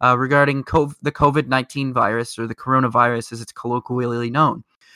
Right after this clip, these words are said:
As a result, all sports have either been postponed indefinitely or canceled altogether. So,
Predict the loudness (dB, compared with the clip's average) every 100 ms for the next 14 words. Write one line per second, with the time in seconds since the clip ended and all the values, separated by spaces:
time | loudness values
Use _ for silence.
0 | _ -2 0 2 2 6 8 6 6 6
1 | 6 2 0 2 2 0 -2 0 0 0
2 | -2 -2 -8 0 2 4 2 2 2 2
3 | 2 0 -2 -4 -2 -2 0 2 4 4
4 | 0 0 -8 _ _ _ _ -2 4 6
5 | 6 4